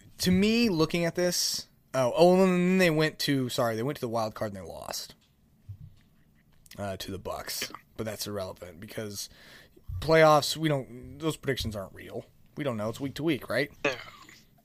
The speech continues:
Speaker 1: Yeah,
Speaker 2: Yes,
Speaker 1: we,
Speaker 2: exactly.
Speaker 1: we only predicted winning the division and going to playoffs as far as I'm concerned, and I think we were right on both of those fronts, but
Speaker 2: Yeah, spot on.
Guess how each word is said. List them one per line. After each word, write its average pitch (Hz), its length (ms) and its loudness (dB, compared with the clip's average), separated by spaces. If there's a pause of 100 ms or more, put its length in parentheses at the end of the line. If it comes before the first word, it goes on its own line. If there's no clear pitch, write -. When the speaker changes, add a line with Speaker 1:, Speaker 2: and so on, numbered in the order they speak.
(100)
Speaker 1:
Yeah, 117 180 -10
Speaker 2:
Yes, - 100 -6
Speaker 1:
we, 170 60 2
Speaker 2:
exactly. 160 280 4
Speaker 1:
we 208 60 6
only 202 240 4
predicted 156 440 2
winning 135 280 -2
the 127 60 -4
division 120 320 -2
and 113 120 -6
going 110 180 -4
to 104 60 -6
playoffs 110 420 -4
as 110 80 -10
far 107 160 -4
as 101 100 -8
I'm 104 120 -8
concerned, 147 580 -2
and 113 420 -6 (960)
I - 40 -12
think 110 180 -2
we 110 60 -2
were 113 80 -2
right 107 220 0
on 110 260 -2
both 101 420 -4
of 104 240 -6
those 104 320 -4
fronts, - 920 -2 (160)
but 101 480 -4 (180)
Speaker 2:
Yeah, 247 120 -4
spot - 280 -2
on. 131 220 -2